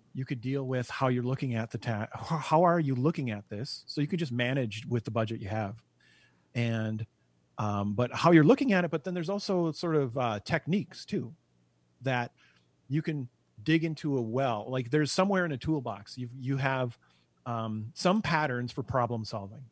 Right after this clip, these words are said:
Maybe this is a time to, to do that. Maybe this is a time to pull out a formula or just some kind of rote process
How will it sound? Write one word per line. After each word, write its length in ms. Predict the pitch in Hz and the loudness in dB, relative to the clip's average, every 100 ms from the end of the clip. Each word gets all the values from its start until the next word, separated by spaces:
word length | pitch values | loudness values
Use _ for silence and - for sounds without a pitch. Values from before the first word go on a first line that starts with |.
| _ _ _ _ _ _ _ - | _ _ _ _ _ _ _ -6
Maybe 300 | 135 131 131 | -4 -2 -2
this 220 | 135 - | -2 -2
is 80 | 127 | -4
a 60 | |
time 400 | 120 120 107 98 - _ | -2 -4 -4 -8 -14 _
to, 260 | - 113 107 | -6 -6 -6
to 160 | - | -8
do 160 | 101 107 | -6 -6
that. 200 | 101 104 - | -6 -8 -8
Maybe 300 | 139 117 120 | -2 2 2
this 180 | 123 127 | 2 0
is 80 | 120 | -2
a 40 | |
time 240 | 123 123 117 | -2 -2 -2
to 60 | |
pull 220 | - 139 | -4 -2
out 220 | 120 113 - - _ | 0 -2 -6 -18 _
a 60 | 127 | -12
formula 640 | - 135 127 120 107 98 - _ - _ | -2 0 2 0 -2 -6 -10 _ -20 _
or 420 | 117 117 110 110 107 _ _ _ _ _ _ _ _ _ _ 143 | -4 -2 -2 -4 -8 _ _ _ _ _ _ _ _ _ _ -8
just 300 | 113 127 - - | 2 2 2 0
some 140 | 120 | 2
kind 160 | 127 120 | 4 2
of 100 | 107 | 2
rote 220 | 135 - | 0 0
process 580 | 123 156 - - - | 2 2 0 -6 -12